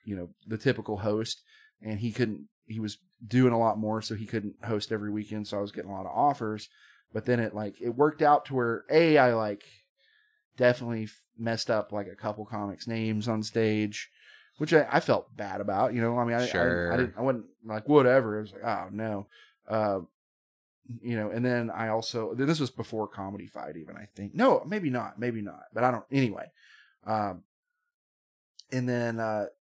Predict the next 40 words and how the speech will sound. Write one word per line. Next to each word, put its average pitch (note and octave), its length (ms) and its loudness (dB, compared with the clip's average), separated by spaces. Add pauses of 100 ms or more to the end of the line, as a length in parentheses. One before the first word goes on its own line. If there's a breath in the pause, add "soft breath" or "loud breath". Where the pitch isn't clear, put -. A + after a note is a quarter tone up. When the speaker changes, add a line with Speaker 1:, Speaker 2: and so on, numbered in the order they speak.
Speaker 1:
there B2+ 80 -2
was, B2+ 160 -2
like, - 160 -6
two F#3+ 200 -8
weeks F#3 280 -6
in C#3 80 -6
a A#2+ 60 -4
row A#2+ 360 4
where G#2+ 240 -2
Luke A#2+ 260 -4
wanted A2+ 200 -4
me G#2+ 140 -4
to G#2 60 -6
do G#2 220 -4
it, F#2 80 -4
but G2 80 -6
I F#2+ 80 -4
was G2 160 -8
already F#2+ 260 -8
booked, G#2 360 -2
and E2+ 120 -14
so F2 120 -4
I - 20 -2
had F2+ 120 -6
to, G2 120 -14
I - 60 -10
had G2+ 80 -8
to G#2+ 80 -8
turn B2 180 -4
it A#2 80 -6
down. C3+ 300 -2 (400 soft breath)
And A#2 100 0
after A#2+ 180 0
that, G#2 140 0
I G2+ 60 -6
just G#2 180 -14
didn't F2 160 -14
get D#2 100 -16
any D#2 120 -16
more - 180 -20